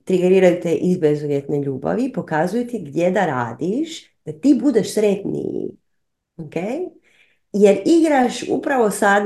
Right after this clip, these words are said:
najzabavniju igru u svemiru, u ovom tijelu, u ovom vremenu, na ovom mjestu.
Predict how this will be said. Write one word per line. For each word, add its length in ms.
najzabavniju 840
igru 300
u 220
svemiru, 880
u 180
ovom 320
tijelu, 440
u 240
ovom 280
vremenu, 540
na 160
ovom 440
mjestu. 600